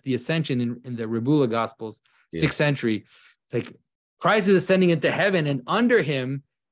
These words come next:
Speaker 1: is, like, all these wings with eyes and, and heads and wheels. And it's like,
Speaker 2: Yeah,
Speaker 1: yeah,
Speaker 2: yeah.
Speaker 1: that's because they knew that this is what was going on. Like, the image, the visions in the Old Testament
Speaker 2: Yeah.
Speaker 1: were revealing what Christ was, and his ascension into heaven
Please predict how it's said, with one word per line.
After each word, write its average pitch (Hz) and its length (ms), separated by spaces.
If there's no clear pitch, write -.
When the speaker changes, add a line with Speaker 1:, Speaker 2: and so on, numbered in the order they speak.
Speaker 1:
is, 156 140
like, 156 180
all 190 140
these 180 200
wings 190 340
with 160 140
eyes 185 500
and, 143 300
and 143 160
heads 180 380
and 147 180
wheels. 180 480
And 160 120
it's 156 80
like, 160 160
Speaker 2:
Yeah, 104 160
Speaker 1:
yeah, - 40
Speaker 2:
yeah. 95 60
Speaker 1:
that's 202 180
because 196 320
they 202 140
knew 208 560
that 175 300
this 240 380
is 196 160
what 170 300
was 165 200
going 165 360
on. 240 180
Like, 143 240
the 151 240
image, 220 300
the 160 80
visions 196 480
in 160 120
the 156 140
Old 143 140
Testament 156 500
Speaker 2:
Yeah. 90 300
Speaker 1:
were 156 120
revealing 165 640
what 160 200
Christ 139 400
was, 160 340
and 131 120
his 139 160
ascension 202 480
into 156 180
heaven 180 460